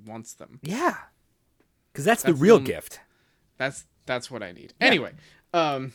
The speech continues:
Speaker 1: I just, I, I, I don't remember. I was wondering if there, if he, if we, you recalled any mention of the Y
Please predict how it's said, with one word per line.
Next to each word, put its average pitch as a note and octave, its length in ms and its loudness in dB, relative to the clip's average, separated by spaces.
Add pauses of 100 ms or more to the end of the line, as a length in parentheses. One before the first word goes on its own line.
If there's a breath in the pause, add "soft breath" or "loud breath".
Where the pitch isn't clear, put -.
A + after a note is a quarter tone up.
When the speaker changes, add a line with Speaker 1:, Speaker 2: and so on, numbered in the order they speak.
(4000 loud breath)
Speaker 1:
I G3 140 6
just, G3+ 240 -4
I, F3 100 6
I, E3+ 360 6
I F3 40 6
don't G3+ 200 2
remember. E3+ 280 0
I D#3+ 60 4
was F3+ 160 4
wondering G3+ 240 2
if E3 160 -2
there, D#3 280 0
if C#3+ 180 -10
he, D3 100 -6
if C#3 240 -10
we, D#3+ 180 -4
you D#3+ 260 -2
recalled E3 460 0
any D#3+ 180 -2
mention D3+ 380 -2
of C#3+ 220 -8 (280 soft breath)
the B2+ 120 -2
Y A#2+ 580 0